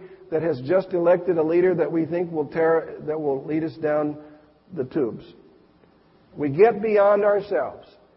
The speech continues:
And when that point comes, we need to go to God for hope. And we need to act in hope.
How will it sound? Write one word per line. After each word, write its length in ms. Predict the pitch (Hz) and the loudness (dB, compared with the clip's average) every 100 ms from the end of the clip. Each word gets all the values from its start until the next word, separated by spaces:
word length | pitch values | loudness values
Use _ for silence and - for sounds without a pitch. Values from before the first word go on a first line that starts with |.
| _ _ _ | _ _ _
And 180 | 151 160 | -8 -4
when 180 | 170 170 | -2 0
that 260 | 208 269 - | 0 0 0
point 360 | 220 220 208 | 2 2 0
comes, 460 | - 190 151 139 127 | 2 2 4 -2 -8
we 240 | 131 180 | -6 -2
need 220 | 196 196 151 | 0 0 -2
to 60 | |
go 220 | 135 156 | -2 0
to 60 | 156 | 0
God 380 | 123 139 139 123 | -2 0 -2 -4
for 120 | 135 | -10
hope. 320 | 123 117 - - _ _ _ _ _ _ _ | -6 -6 -6 -20 _ _ _ _ _ _ _
And 340 | - 131 131 110 | -8 -6 -8 -8
we 160 | 147 175 | -2 0
need 200 | 180 180 | 2 0
to 120 | 180 | 0
act 500 | 202 247 196 - - | 0 0 -4 -8 -10
in 140 | 147 | -8
hope. 300 | 123 120 - | -6 -6 -6